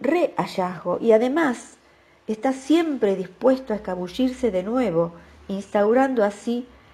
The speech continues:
la dimensión perdida. El inconsciente, entonces, es una estructura del lenguaje sincrónico y cualquier formación del inconsciente nos lleva a que el sujeto es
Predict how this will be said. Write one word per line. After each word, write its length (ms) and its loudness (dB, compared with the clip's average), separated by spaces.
la 160 0
dimensión 580 -4
perdida. 540 -4
El 160 2
inconsciente, 800 0
entonces, 640 0
es 160 -4
una 160 -2
estructura 580 2
del 120 2
lenguaje 640 2
sincrónico 960 0
y 80 -6
cualquier 400 2
formación 640 2
del 120 -2
inconsciente 840 -2
nos 180 -2
lleva 420 4
a 140 0
que 100 0
el 80 2
sujeto 440 -2
es 160 -6